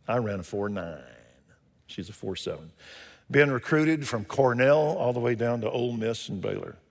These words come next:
But I tell you what I love about her is girls and guys all flock around her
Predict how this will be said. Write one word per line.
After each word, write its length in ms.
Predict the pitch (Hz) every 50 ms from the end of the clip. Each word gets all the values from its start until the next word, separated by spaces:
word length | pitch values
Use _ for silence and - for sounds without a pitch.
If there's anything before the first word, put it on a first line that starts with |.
| _ _ _ _ _ _ _
But 140 | - - 104
I 20 | 98
tell 140 | - 131
you 80 | 127 123
what 140 | 110 110 101
I 60 | 98
love 260 | 101 104 110 120 117
about 280 | 107 85 90 87 82 82
her 140 | 87 85 85 - _ _ _
is 260 | 107 104 92 - - - _ _ _ _ _ _ _ _ _ _ _ - - 135 110
girls 560 | 101 127 127 127 131 127 127 127 123 - -
and 180 | 151 117 104 98
guys 320 | 117 110 107 107 104 -
all 260 | - - 117 113 110
flock 540 | - - - - - 131 117 113 117 113 -
around 380 | 107 92 90 87 85 90 85 82
her 240 | 95 92 85 85